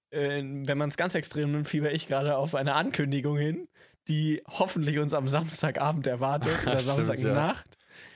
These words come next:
Speaker 1: weil da, äh, der Pokémon Day ist, fünfundzwanzig Jahre Pokémon. Und, ähm, es könnte sein, dass, äh, Remakes angekündigt werden von meiner Lieblings-Pokémon, von meiner Lieblings-Pokémon-Generation.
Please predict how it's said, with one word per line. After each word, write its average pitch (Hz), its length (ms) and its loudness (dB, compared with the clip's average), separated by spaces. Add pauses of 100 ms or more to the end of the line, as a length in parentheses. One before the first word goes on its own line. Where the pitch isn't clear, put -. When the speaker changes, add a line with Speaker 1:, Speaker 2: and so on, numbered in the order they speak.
(320)
Speaker 1:
weil 139 160 0
da, 127 640 -2
äh, 127 40 0
der 127 140 -2
Pokémon 151 540 2
Day 139 520 2
ist, - 240 -8
fünfundzwanzig 165 580 -2
Jahre 156 180 0
Pokémon. 170 600 0 (400)
Und, 156 400 -2
ähm, 143 520 -2 (600)
es 160 140 -8
könnte 175 240 2
sein, 151 320 2
dass, 135 340 -2
äh, - 120 -8
Remakes 131 1160 -2
angekündigt 139 600 -2
werden 135 320 -2
von 131 200 -4
meiner 127 520 -2
Lieblings-Pokémon, 127 1400 -4
von 135 80 -10
meiner 135 160 0
Lieblings-Pokémon-Generation. 127 1300 -2